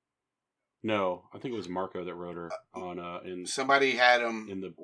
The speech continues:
Speaker 1: the book with the homeless Chi and the police shootout and the crackdown.
Speaker 2: I think you're right, though, about the Megamorphs one, too. I think somebody was, Rachel was holding somebody, and, and the thing tried to get her, and she started to morph and dropped with both of 'em.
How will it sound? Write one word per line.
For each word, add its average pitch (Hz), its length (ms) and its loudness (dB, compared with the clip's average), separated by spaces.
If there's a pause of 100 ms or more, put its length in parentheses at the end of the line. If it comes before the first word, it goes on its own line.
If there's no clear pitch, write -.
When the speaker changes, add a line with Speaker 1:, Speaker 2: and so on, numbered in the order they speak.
Speaker 1:
the 117 80 4
book 135 280 8
with 131 160 4
the 117 160 4
homeless 117 360 0
Chi 113 460 -4 (920)
and 104 140 -2
the 95 60 -4
police 104 280 -4
shootout 107 420 -2
and 101 80 -14
the 92 60 -12
crackdown. 95 360 -4
Speaker 2:
I 101 100 2
think 185 240 -4
you're 180 100 -2
right, 143 320 4
though, 117 140 2
about 107 240 2
the 110 80 -6
Megamorphs 101 500 -4
one, 104 220 -6
too. 104 280 -4
I 90 60 -4
think 117 220 -6
somebody 127 420 4
was, 104 380 -6 (480)
Rachel 120 300 -2
was 107 100 -2
holding 110 260 0
somebody, 104 400 0
and, 98 220 -6 (140)
and 95 340 -6
the 90 100 -8
thing 104 280 -2
tried 98 180 0
to 92 80 -6
get 92 200 -4
her, 90 60 -4
and 87 100 -10
she - 120 -12
started 92 320 -4
to 90 60 -12
morph 92 300 -8
and 90 120 -12
dropped 90 300 0
with - 180 -14
both 92 260 -4
of - 160 -8
'em. - 160 -18